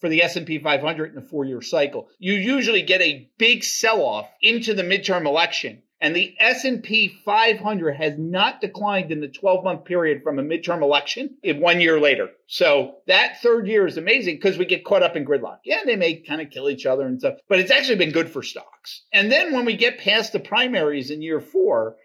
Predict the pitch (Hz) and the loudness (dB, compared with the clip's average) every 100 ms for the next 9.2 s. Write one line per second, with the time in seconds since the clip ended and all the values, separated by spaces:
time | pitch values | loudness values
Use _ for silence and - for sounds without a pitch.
0 | - 220 254 320 339 294 254 269 262 208 | 0 2 4 4 4 2 0 2 2 2
1 | 190 208 190 190 190 185 156 170 - 156 | 2 0 0 0 0 -2 -2 -2 -2 -2
2 | 160 151 113 135 196 - 240 190 185 160 | 0 0 -2 -2 -2 0 -2 0 2 2
3 | 156 160 147 160 127 123 _ 170 160 135 | 2 0 0 2 0 -6 _ 0 2 2
4 | 156 143 143 131 135 127 127 - 131 104 | 2 4 0 0 0 0 0 -2 -8 -8
5 | 95 - - 170 185 - 294 311 262 185 | -8 -4 0 2 0 -6 -8 -4 0 -2
6 | 135 - 190 202 208 156 - 143 170 175 | -2 0 0 2 0 -2 0 2 2 0
7 | 226 233 - - 214 - - 285 - 208 | -4 -6 -10 0 0 0 -2 -4 0 2
8 | 185 190 185 165 151 - 123 131 135 110 | 4 2 0 0 0 -2 0 0 2 -2
9 | 95 | -2